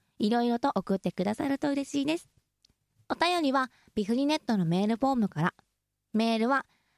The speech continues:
ハッピーアットピフリドットネット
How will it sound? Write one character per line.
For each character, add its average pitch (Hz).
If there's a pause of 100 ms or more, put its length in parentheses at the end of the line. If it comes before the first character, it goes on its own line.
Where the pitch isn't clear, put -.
ハ 320
ッ 311 (160)
ピ 185
ー -
ア 165
ッ 165 (120)
ト - (180)
ピ 254
フ 190
リ 175
ド 170
ッ - (160)
ト 277
ネ 294
ッ 285 (200)
ト -